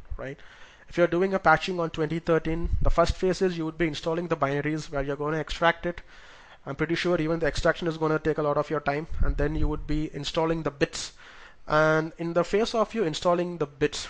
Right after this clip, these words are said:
right, when you're installing it, there is a lot that happens. So what really happens is it's gonna stop and restart some SharePoint specific Windows services and I S sites, right?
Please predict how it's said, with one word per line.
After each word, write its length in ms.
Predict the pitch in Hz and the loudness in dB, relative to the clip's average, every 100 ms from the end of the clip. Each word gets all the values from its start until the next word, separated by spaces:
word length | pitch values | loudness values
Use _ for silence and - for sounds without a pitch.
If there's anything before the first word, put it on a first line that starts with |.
| - | -4
right, 240 | 123 123 - | -2 -2 -4
when 120 | - 139 | -8 -4
you're 140 | 139 | -4
installing 480 | 135 - 165 170 139 | -4 0 2 2 -2
it, 140 | - - - - - - - | -8 -14 -20 -20 -20 -20 -4
there 100 | 160 | 0
is 60 | 170 | 2
a 60 | |
lot 240 | 165 185 190 | 6 6 8
that 160 | 196 | 4
happens. 380 | - 139 139 - | 4 0 0 0
So 80 | 165 | 2
what 180 | 208 247 | 2 2
really 180 | 233 | 0
happens 400 | 165 165 - 190 | 4 2 4 0
is 140 | 180 175 | 0 -2
it's 140 | 156 | -4
gonna 200 | 156 165 | -2 -2
stop 340 | - 160 156 185 | -2 2 4 4
and 140 | 175 | 0
restart 380 | 151 - 160 165 | 2 2 2 -2
some 180 | 165 156 | -4 -2
SharePoint 500 | 151 147 - 170 175 | -2 -4 -2 -2 -2
specific 500 | - 151 - 170 147 | -4 -4 -2 -4 -4
Windows 320 | 139 147 143 | -4 -4 -4
services 500 | 139 139 131 - - - - - - - | -6 -8 -8 -10 -14 -16 -16 -16 -12 2
and 240 | 151 165 156 | 4 4 2
I 200 | 147 156 | 4 4
S 120 | 160 | 4
sites, 500 | - 127 - - - - - | 2 -2 -2 -14 -14 -12 -4
right? 220 | 127 | -4